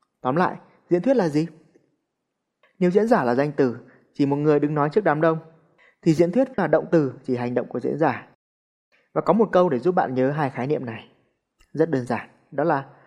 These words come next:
một diễn giả đang diễn thuyết. Ba. Thế còn hùng biện thì sao? Tài hùng biện, tiếng Latin là eloquentia, có nghĩa là năng lực diễn thuyết trước đám đông, trôi chảy, hùng hồn,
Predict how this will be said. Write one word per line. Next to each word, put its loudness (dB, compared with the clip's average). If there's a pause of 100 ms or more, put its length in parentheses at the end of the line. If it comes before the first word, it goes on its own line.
(160)
một -6
diễn -4
giả -4 (180)
đang -8
diễn -6
thuyết. -8 (1200)
Ba. 0 (840)
Thế 6
còn 4
hùng 0
biện 2
thì -6
sao? -2 (960)
Tài 0
hùng -6
biện, 2 (400)
tiếng 2
Latin 0
là -2 (280)
eloquentia, -2 (540)
có -6
nghĩa 0
là 0
năng -4
lực -6
diễn -2
thuyết 0 (100)
trước 4
đám -2
đông, 0 (340)
trôi 0
chảy, -2 (100)
hùng -4
hồn, -4